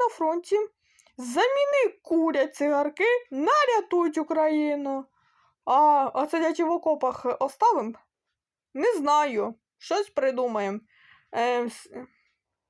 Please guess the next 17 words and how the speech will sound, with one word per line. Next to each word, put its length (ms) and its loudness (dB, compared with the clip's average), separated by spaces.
«Сидячи 500 -2
в 60 0
окопа» 440 -2
це, 360 0
м, 480 -8
культур-, 760 -4
м, 260 -8
вроді 680 -2
сидіть. 640 -12
А, 360 2
а, 520 4
замінимо, 520 2
а 100 4
де 160 0
зараз 420 0
ти? 400 -6
Зачем? 880 -2